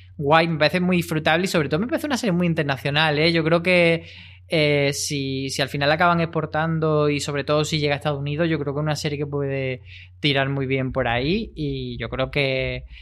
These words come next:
que cuando la gente la vea van a saber que no la he metido en esta categoría por patrocinio, sino porque realmente <laughs> me ha gustado.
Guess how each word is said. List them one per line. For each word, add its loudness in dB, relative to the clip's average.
que -2
cuando 6
la 6
gente 0
la 6
vea 4
van 0
a 0
saber 2
que 0
no 0
la 4
he 6
metido 4
en 4
esta 2
categoría 0
por 4
patrocinio, 0
sino -4
porque -8
realmente 0
<laughs> 6
me 6
ha 4
gustado. 0